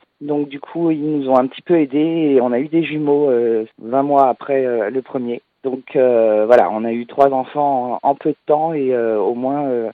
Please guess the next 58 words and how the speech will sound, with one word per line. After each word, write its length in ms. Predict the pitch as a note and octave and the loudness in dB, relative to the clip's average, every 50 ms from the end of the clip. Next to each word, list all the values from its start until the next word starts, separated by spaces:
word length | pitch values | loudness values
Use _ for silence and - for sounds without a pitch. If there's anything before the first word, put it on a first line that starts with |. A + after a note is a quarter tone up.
| - | -10
on 140 | - C3 C3 | -10 -4 -2
avait 180 | B2+ A#2+ B2+ C3 | -2 0 0 0
réussi 300 | B2+ C3+ B2+ - - D#3+ | 0 0 -4 0 2 2
à 60 | C#3 | 2
constituer 440 | - C3 C3 - - C#3 - - D3+ | 2 -2 -10 -12 -14 -20 -8 -6 -6
une 100 | C3+ B2+ | -4 -4
famille, 320 | - - A2+ B2 D3 D#3 D#3 | -2 -4 -4 -2 -4 -6 -8
ce 40 | |
qui 80 | - - | -6 -10
n'était 180 | C3+ - - B2+ | -10 -8 -8 0
pas 140 | - C3 | 0 0
gagné 280 | C3 C3 B2+ C3 C#3 C#3 | 0 0 -4 -4 -2 0
d'avance, 300 | C#3 C3 A#2+ B2+ B2+ A#2 _ _ | 0 0 0 -2 -6 -8 _ _
en 120 | A2 A2 | -10 -8
fait. 200 | - - G#2 - - - | -6 -6 -8 -8 -6 -8
Euh, 280 | A2 A2+ G#2 G2+ G#2 G#2 _ _ | -4 -2 -2 -2 -4 -6 _ _
je 100 | - - | -18 -14
vous 80 | A#2+ A#2 | -14 -6
résume 360 | A#2 - C3 B2+ C3 B2+ B2+ A#2 | -2 0 0 0 -2 -8 -8 0
ça 120 | - D#3 | 2 2
en 80 | C#3+ C#3 | 2 2
quelques 340 | - - A#2 A2 - - C3 | 0 -4 -6 -6 -4 -8 -6
mots, 240 | B2 C3+ D3+ D#3 D#3 | -4 -2 -2 -2 -2
mais 200 | D3+ B2+ A2+ A2+ _ | -4 -6 -8 -8 _
c'est 100 | B2 A#2 | -14 -14
sûr 120 | - C#3 | -14 -18
que 80 | - _ _ | -20 _ _
c'est, 300 | - A#2+ A2+ A#2+ A#2+ A2+ | -4 -4 -2 -2 -2 0
euh, 180 | G#2+ G2 G2 G2+ - _ _ _ | 0 -2 -4 -6 -10 _ _ _
des 240 | B2 B2+ B2+ B2 | -6 -4 -2 0
années 360 | C3 B2 B2 C3+ C#3+ D#3 E3 D#3 | 0 0 0 0 -2 -2 -2 -2
où 280 | D3+ C#3 C3+ B2 A#2 | -4 -4 -4 -4 -4
on, 320 | A2+ A2+ G#2+ G#2+ G2+ G#2+ - _ _ _ _ _ - | -6 -6 -6 -8 -10 -12 -16 _ _ _ _ _ -12
on 100 | B2 B2 | -12 -8
se 60 | A#2 | -6
demande 260 | B2 B2+ C3+ C#3+ C3+ | -4 -4 -4 -4 -4
si 80 | - C#3 | -6 -6
on 60 | B2+ | -4
va 80 | A#2+ | -4
réussir 320 | A#2 A#2+ A#2+ A#2 - D3+ C3 | -4 -4 -6 -8 -8 -8 -8
à 60 | C3 | -8
constituer 480 | A#2+ - A#2+ A2+ _ B2 A#2 - - C#3 | -8 -10 -16 -16 _ -18 -16 -12 -8 -6
notre 180 | C3+ A#2 - - | -6 -6 -6 -8
famille. 380 | - A#2 A#2+ C3 C#3+ D3 C#3 A#2+ - _ _ _ | -10 -8 -6 -6 -6 -6 -8 -8 -10 _ _ _
Et 100 | _ C3 | _ -12
puis 220 | C3 - - - C3 | -12 -12 0 2 2
après, 280 | A2 - - - C#3+ | 2 2 0 -4 -2
voilà, 200 | C#3+ C#3 A#2+ A#2 | 0 0 0 0
j'ai 140 | A2+ - A2+ | 0 -4 -8
pu 160 | - - A#2 | -10 -8 -8
reprendre, 420 | A2 - _ - C#3 C3+ C#3 C3 A#2+ | -8 -8 _ -10 -8 -6 -6 -4 -4
euh, 160 | A#2+ A2+ A2+ | -4 -4 -2
un 140 | A2 A2 A#2 | -4 -6 -8
traitement 500 | - - - A2+ - _ B2 C3 C#3+ D3+ | -8 -6 -8 -8 -6 _ -4 -4 -2 -2
et 100 | D3+ B2 | -2 -2
enfin 380 | G#2+ A2 - - - D3 D3 | -2 -4 -4 -6 -8 -6 -4
être 240 | D3+ D3 B2+ - - | -4 -6 -8 -8 -8
équilibrée. 720 | B2 A2+ - _ - B2+ A#2+ A#2+ A#2+ A#2+ A#2+ B2+ C3 - | -10 -10 -8 _ -12 -10 -8 -4 -4 -2 -2 -2 -4 -4